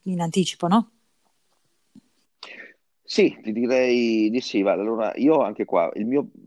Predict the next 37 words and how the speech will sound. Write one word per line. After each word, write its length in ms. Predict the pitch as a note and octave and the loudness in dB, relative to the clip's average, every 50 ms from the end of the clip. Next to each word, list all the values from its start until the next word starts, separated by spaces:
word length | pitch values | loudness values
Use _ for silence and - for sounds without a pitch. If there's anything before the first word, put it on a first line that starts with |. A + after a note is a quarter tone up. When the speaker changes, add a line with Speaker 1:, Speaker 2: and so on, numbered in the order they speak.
| - _ _ _ | -20 _ _ _
Speaker 2:
ad 180 | - C#3+ C#3+ F3 | 0 0 2 2
oggi 440 | F3+ F#3+ F#3 E3 D#3+ F3 F#3+ F#3+ F3+ | 2 0 0 -4 -8 -8 -6 -6 -4
ho 140 | - A#2 A#2+ | -2 -2 -2
due 440 | C#3+ C3+ C#3 D#3 D3+ C3+ A#2+ - _ _ _ - | -2 0 0 2 2 2 0 -4 _ _ _ -12
pre 360 | - - A#2+ A#2+ - - _ - | -8 -6 -4 -4 -4 -6 _ -12
e 120 | G2+ G#2 | -12 -12
post, 480 | - - F#2+ F2 D#2 D#2 - _ - D#2+ | -10 -8 -8 -8 -8 -8 -14 _ -20 -20
diciamo. 600 | E2 F#2+ G2 - A2 D#2+ D#2 D#2 E2 F2 D#2+ C#2+ | -16 -16 -12 -6 -6 -6 -6 -6 -8 -8 -6 -4
Adesso 360 | G2+ A2 B2+ D3 D3 - B2+ | -2 0 -2 -2 -2 -4 -8
quello 160 | - G#2+ G2 F#2 | -4 -2 -2 -2
del 140 | F2+ F2+ | -2 -4
covid, 400 | - - E2+ F2 E2 F2 F2 D#2 | -4 -2 -2 -2 -2 -4 -6 -8
quello 180 | G#2 F#2+ E2+ F2 | -6 -6 -4 -4
che 100 | F#2+ G#2 | -4 -4
Speaker 1:
Ok. 20 | |
Speaker 2:
stiamo 240 | A#2 F2+ E2+ E2+ E2+ | -6 -6 -8 -8 -8
vivendo, 480 | D#2 D#2 D#2 D#2+ E2 D#2 D2 C#2 D#2 - | -8 -8 -6 -6 -6 -6 -6 -8 -10 -12
quindi 240 | - F2 E2+ E2+ D#2+ | -10 -10 -10 -10 -12
sicuramente 540 | - - - - F2 E2 F#2 F#2+ - F#2 | -12 -8 -4 -4 -2 -2 -2 -2 0 2
la 100 | F2 F2 | 2 2
mia, 320 | F#2+ A2+ A2+ A2+ A2+ G#2+ - | 2 2 2 2 2 2 2
come 220 | - F2+ F2 F2 - | 0 -2 -4 -4 -6
tutti 300 | - G#2 F#2+ _ - G2 | -6 -6 -6 _ -2 0
gli 120 | G2 G2 | 2 4
altri 520 | G2 G2 G2 G2 - - G2 F#2 F#2 F#2 F#2 | 4 4 2 0 -2 -8 -10 -8 -6 -6 -6
abitanti 480 | - E2 F#2 - - F#2+ G2 F#2 F2 | -6 -6 -8 -6 -8 -10 -10 -10 -10
della 180 | E2 F2 F2 F2+ | -6 -6 -6 -6
Terra, 480 | - - F2+ F2 F2 - E2+ E2+ E2 D#2+ | -4 -4 -4 -2 -4 -4 -6 -8 -8 -6
vita 480 | F2+ G2 G2+ G2+ - G2+ F2+ F2+ E2+ | -6 -6 -6 -6 -4 -4 -4 -4 -4
saranno 640 | - - D#2+ D#2 D#2+ D#2+ D#2+ E2 E2 D#2+ D#2 D#2+ D#2 D2+ | -8 -10 -10 -10 -10 -10 -12 -14 -12 -12 -10 -10 -10 -10
segnate 420 | - - E2+ E2 E2+ F2 E2+ - | -10 -8 -8 -6 -4 -6 -6 -6
da 100 | E2 D#2+ | -6 -8
questo 260 | - E2+ E2 _ D2+ | -8 -8 -12 _ -12
pre 180 | - - - - | -12 -8 -8 -8
e 40 | - | -8
post. 320 | _ - - - - - - | _ -10 -10 -10 -10 -10 -6
La, 360 | A2 A#2 C3+ D3 D#3 D#3+ - | -4 0 2 4 4 2 2